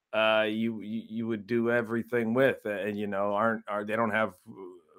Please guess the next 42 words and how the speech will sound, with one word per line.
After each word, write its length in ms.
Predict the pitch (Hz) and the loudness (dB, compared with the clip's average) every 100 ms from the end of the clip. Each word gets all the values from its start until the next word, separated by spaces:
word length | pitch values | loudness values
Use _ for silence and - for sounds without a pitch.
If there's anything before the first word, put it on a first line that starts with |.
| 101 95 _ _ _ | -20 -20 _ _ _
racks 340 | 98 107 110 - | 6 8 8 4
and 80 | 107 | 4
racks 280 | 104 107 | 4 4
of 200 | 113 107 | 2 0
automatic 540 | 101 101 110 107 104 95 | 2 4 4 2 0 0
weapons 400 | 104 101 107 101 | -2 -2 -4 -2
everywhere 560 | 107 104 104 98 104 110 | -2 -2 -4 -2 0 0
in, 160 | 104 | 0
in 140 | 101 101 | -4 -4
their 160 | 98 | -4
house. 240 | 90 101 101 | 0 0 0
They're 100 | 107 | 0
not 160 | 98 | -2
bragging 360 | 85 95 104 101 | 0 2 2 0
about 200 | 98 101 | 0 0
it. 60 | 104 | 2
They 40 | |
don't 80 | 107 | 0
have 120 | 98 | 0
tattoos 580 | - 104 92 107 107 101 | 0 -2 -2 -4 -2 -2
of 100 | 104 | -2
'em 180 | 104 101 | -2 0
on 280 | 101 101 104 | 0 0 -2
them. 240 | 101 107 | -2 -2
They're 140 | 101 | -2
not, 220 | 101 101 98 | -2 -2 -4
you 100 | 104 | -10
know, 260 | 101 92 95 | -8 -6 -8
taking, 260 | - 104 104 | -4 -4 -2
and, 180 | 110 107 | -4 -2
but 160 | 113 | -2
this 200 | 101 107 | -2 -4
culture 440 | - 123 123 120 110 | 4 6 6 4 2
has 300 | 110 98 - _ | 4 0 -12 _
grown, 640 | - 95 110 151 117 78 69 _ _ _ _ _ _ _ _ - | -8 -2 2 2 0 -4 -10 _ _ _ _ _ _ _ _ -6
ex-, 440 | 104 - - - - - 67 | -4 -4 -12 -14 -14 -12 -12
especially, 640 | - - 131 135 113 76 71 | -12 -2 0 0 -6 -8 -10
you 60 | 85 | -6
know, 160 | 78 | -6
especially 800 | 82 - - 123 143 - 107 95 | -6 -10 2 4 4 4 0 0
since 300 | - 104 101 | -2 -4 -2
this 340 | 98 87 - | -4 -4 -10